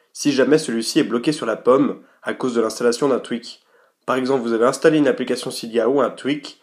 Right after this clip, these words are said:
et quand vous l'avez redémarré, bah, vous ne pouviez plus le démarrer, et ça reste bloqué sur la pomme.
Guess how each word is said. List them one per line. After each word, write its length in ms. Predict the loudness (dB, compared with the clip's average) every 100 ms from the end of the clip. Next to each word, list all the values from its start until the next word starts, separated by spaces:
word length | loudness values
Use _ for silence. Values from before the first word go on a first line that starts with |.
| _ _
et 100 | 0
quand 100 | 4
vous 100 | 4
l'avez 200 | 4 2
redémarré, 520 | 2 0 -2 -2 0 0
bah, 140 | -2
vous 140 | -4
ne 80 | -8
pouviez 240 | -8 -8 -10
plus 220 | -8 -6
le 40 |
démarrer, 500 | -2 -2 0 0 -2 -8 _
et 60 | -12
ça 180 | -6 -2
reste 240 | -2 -2
bloqué 320 | -4 -2 -2
sur 120 | 0 0
la 100 | 4
pomme. 340 | 4 4 0